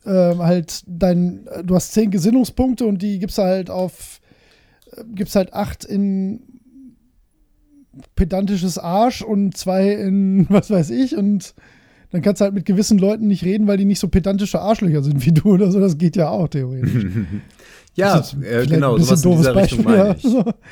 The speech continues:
Speaker 1: Ja, nee, fänd,
Speaker 2: Ja,
Speaker 1: find
Speaker 2: aber
Speaker 1: ich
Speaker 2: auch
Speaker 1: cool.
Speaker 2: so
Speaker 1: Stimmt, das wird eigentlich gar nicht gemacht,
Speaker 2: Ja, auch
Speaker 1: ne?
Speaker 2: so ganz, ganz, äh, basale Sachen. Ähm, sowas wie, äh, Fröhlichkeit oder sowas in der Art.
Speaker 1: Mhm.
Speaker 2: Dann hast du die Möglichkeit,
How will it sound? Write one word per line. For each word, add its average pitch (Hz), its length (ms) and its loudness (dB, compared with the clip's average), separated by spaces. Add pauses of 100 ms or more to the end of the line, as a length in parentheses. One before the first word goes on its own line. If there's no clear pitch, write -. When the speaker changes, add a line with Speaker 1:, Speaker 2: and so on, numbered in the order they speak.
(280)
Speaker 1:
Ja, 196 300 0 (100)
nee, 190 160 4
fänd, 208 240 -2
Speaker 2:
Ja, 131 60 2
Speaker 1:
find 185 100 4
Speaker 2:
aber - 20 4
Speaker 1:
ich 185 60 2
Speaker 2:
auch 151 120 -6 (140)
Speaker 1:
cool. 170 80 2
Speaker 2:
so - 0 -
Speaker 1:
Stimmt, 208 240 -4
das - 100 -4
wird 185 120 -8
eigentlich 214 260 -4
gar 240 140 -8
nicht 240 160 -6
gemacht, 262 200 -6
Speaker 2:
Ja, 143 120 -8
auch 185 80 -2
Speaker 1:
ne? - 60 -2
Speaker 2:
so 196 100 0
ganz, 185 320 -6 (180)
ganz, 160 480 -8 (100)
äh, 147 80 -12
basale 139 520 -4
Sachen. 92 600 -10
Ähm, 101 380 -8
sowas 127 400 -8
wie, 135 300 -6 (640)
äh, 120 480 -2 (760)
Fröhlichkeit 143 1040 -4
oder 90 180 -10
sowas 90 340 -6
in 107 100 -2
der 95 180 -10
Art. 185 200 6
Speaker 1:
Mhm. 208 200 2 (100)
Speaker 2:
Dann 107 160 -6
hast 127 160 -4
du 147 60 -6
die 135 100 -6
Möglichkeit, 135 800 -6